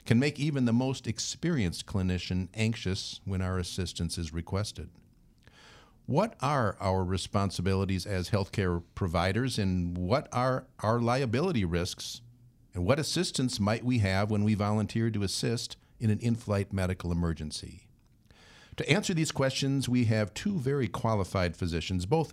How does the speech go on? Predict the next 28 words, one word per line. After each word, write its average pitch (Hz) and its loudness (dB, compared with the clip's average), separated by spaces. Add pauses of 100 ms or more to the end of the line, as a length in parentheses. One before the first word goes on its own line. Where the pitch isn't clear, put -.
experts - -6
in 92 0
aerospace 90 -2
medicine. 76 -6 (680)
Doctor 98 2
Robert 120 0
Haddon 151 2
is 110 2
an 110 4
internist 104 0
at 90 2
Mayo 101 2
Clinic 95 0
Rochester 117 0
and 98 0
former 101 2
nasa 113 0
and 95 2
U 107 2
S 98 0
Air 107 0
Force 95 0
physician. 95 -2 (580)
And 110 4
Doctor 117 2
Mary 127 4
Jane 107 2
Harris 127 0